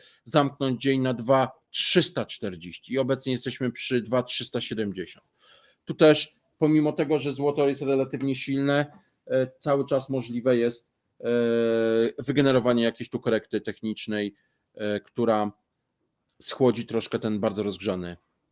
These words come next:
w ostatnim czasie rynek. <clears throat> Przepraszam. Z towarów chciałbym jeszcze wspomnieć o Palladzie,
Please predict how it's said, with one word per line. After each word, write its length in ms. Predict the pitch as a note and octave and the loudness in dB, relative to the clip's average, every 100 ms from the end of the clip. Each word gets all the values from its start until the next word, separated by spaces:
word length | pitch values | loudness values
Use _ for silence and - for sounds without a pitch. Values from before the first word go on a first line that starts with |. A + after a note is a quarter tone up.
| _ | _
w 100 | - | -14
ostatnim 420 | F#2 - G2+ G#2 | -12 -6 -6 -6
czasie 280 | G2 F2+ F#2 | -10 -8 -2
rynek. 240 | G#2 D#2+ - _ _ _ _ _ _ _ _ _ _ - - - - _ _ - _ _ - - - - _ _ - - _ _ - _ _ _ D#4 - D4+ - - - | -2 -2 -8 _ _ _ _ _ _ _ _ _ _ -14 -12 -12 -14 _ _ -20 _ _ -20 -18 -18 -18 _ _ -20 -20 _ _ -20 _ _ _ 4 8 6 6 -2 6
<clears throat> 260 | A3 D3 G2 | 6 6 0
Przepraszam. 440 | - G2 F2+ F#2 - _ _ _ _ _ _ _ _ _ _ _ | -6 -6 -6 -8 -12 _ _ _ _ _ _ _ _ _ _ _
Z 120 | - | -2
towarów 540 | - D3+ D#3 D3+ F#3 - - _ _ - - - - - _ _ _ - _ _ | 6 10 12 12 10 6 -16 _ _ -16 -12 -10 -12 -16 _ _ _ -20 _ _
chciałbym 380 | - - D#3+ D#3+ | 0 6 6 6
jeszcze 500 | D#3 D3+ D#3+ D3 C#3 C3+ - | 4 4 6 8 6 -2 -10
wspomnieć 640 | - - D#3 C3+ B2 - | -2 4 6 6 0 -2
o 380 | - B2 G#2+ G2+ _ _ _ _ _ _ _ _ _ _ _ _ _ _ _ _ _ - - _ _ _ _ _ _ _ _ _ _ _ _ _ _ | 2 4 4 0 _ _ _ _ _ _ _ _ _ _ _ _ _ _ _ _ _ -20 -20 _ _ _ _ _ _ _ _ _ _ _ _ _ _
Palladzie, 640 | D3 C#3+ C#3+ A2 A2 B2 | 0 2 2 2 0 0